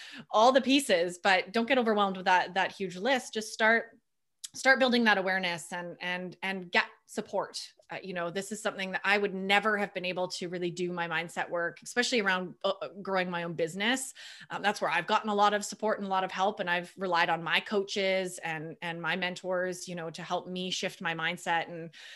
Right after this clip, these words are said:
totally shift my beliefs around failure and success and, and, you know, all the, all the things that I really personally struggled with, even letting go of control, you know, all the inner work stuff that's been so life-changing. And now that's my new addiction,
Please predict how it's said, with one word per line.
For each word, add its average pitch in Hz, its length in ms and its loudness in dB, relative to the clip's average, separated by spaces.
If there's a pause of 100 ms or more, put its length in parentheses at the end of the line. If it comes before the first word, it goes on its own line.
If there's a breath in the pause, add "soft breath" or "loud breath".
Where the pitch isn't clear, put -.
(140 loud breath)
totally 226 340 10
shift - 400 4
my 214 240 8
beliefs 214 500 4
around 214 300 4
failure 277 500 8
and 208 140 2
success 277 600 6
and, 196 280 2 (400 loud breath)
and, 202 440 2
you 214 180 0
know, 190 160 0
all 247 280 4
the, 214 280 4
all 269 160 6
the 240 160 2
things 208 280 0
that 190 180 2
I 170 160 4
really 208 280 2
personally 202 420 -4
struggled 208 400 -2
with, 220 140 0
even 214 200 -2
letting 185 220 2
go 202 120 4
of 208 100 2
control, 240 520 4
you 214 120 2
know, 208 100 4
all 247 220 6
the 247 200 8
inner 220 180 4
work 196 200 0
stuff 175 460 -4
that's - 200 -8
been 190 180 -8
so 185 840 2
life-changing. 202 640 -2
And 190 100 -4
now 208 240 4
that's 196 300 -2
my 196 100 -2
new 180 140 -2
addiction, 156 580 -6